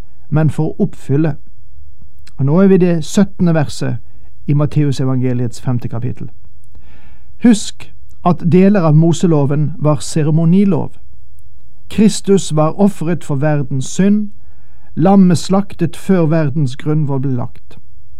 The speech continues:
Kristus kom ikke for å gjøre loven til intet eller sette den til side,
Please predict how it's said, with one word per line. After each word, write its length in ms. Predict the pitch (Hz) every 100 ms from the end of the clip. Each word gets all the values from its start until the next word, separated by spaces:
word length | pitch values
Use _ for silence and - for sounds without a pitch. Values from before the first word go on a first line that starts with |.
| - - - -
Kristus 560 | - 254 - - 202 -
kom 220 | 180 185 -
ikke 460 | 220 - - 170
for 180 | - 170
å 80 | 165
gjøre 220 | 165 170
loven 460 | 190 208 147 143 143
til 160 | 175 -
intet 640 | 175 208 208 196 202 - - - -
eller 240 | 190 196 190
sette 440 | - 202 - 202
den 180 | 175 151
til 160 | 165 127
side, 460 | - 165 151 147